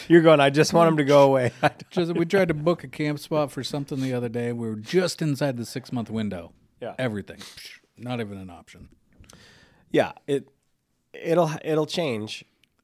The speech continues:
Speaker 1: but that's the part of, like, that's where I'm saying people will return to, they will, like, it's like water. You put a, a barrier in front of it and it will flow around it, right? N-,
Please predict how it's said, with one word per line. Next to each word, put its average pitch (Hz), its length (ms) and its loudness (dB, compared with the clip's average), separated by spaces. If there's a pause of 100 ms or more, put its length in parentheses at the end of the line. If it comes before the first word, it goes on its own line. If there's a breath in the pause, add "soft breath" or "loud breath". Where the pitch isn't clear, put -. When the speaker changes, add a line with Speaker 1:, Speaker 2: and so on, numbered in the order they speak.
(340)
Speaker 1:
but 123 500 -2 (500)
that's 131 460 -2
the 127 220 -4
part 175 280 0
of, 131 180 0
like, 113 180 -4 (220)
that's 147 260 0
where 147 100 2
I'm 123 80 0
saying 110 260 -6
people 147 300 -4
will 113 240 0
return 110 520 -4
to, 95 360 -4
they 113 140 2
will, 120 400 2 (340 soft breath)
like, 127 120 2
it's 131 180 -2
like 123 160 2
water. 104 360 -2
You 95 140 -10
put 113 200 -2
a, 107 180 -2
a 104 60 -10
barrier 110 500 0
in 98 80 -4
front 95 300 -4
of 87 40 -8
it 95 120 -10
and 101 100 -8
it 104 100 -8
will 95 120 -10
flow 110 280 -2
around 90 360 -4
it, - 100 -18 (560 loud breath)
right? 95 280 -4
N-, 117 140 -6